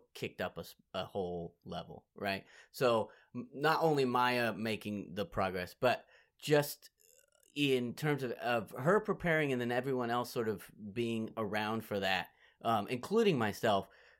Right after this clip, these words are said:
like, everything got taken up one full notch for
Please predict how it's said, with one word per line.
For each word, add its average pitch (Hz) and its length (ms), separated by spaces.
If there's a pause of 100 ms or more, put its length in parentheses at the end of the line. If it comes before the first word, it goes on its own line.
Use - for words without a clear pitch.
(360)
like, 127 320 (400)
everything 143 640
got 117 260
taken 113 360
up 101 260 (220)
one 104 380
full 101 200
notch 95 320
for - 280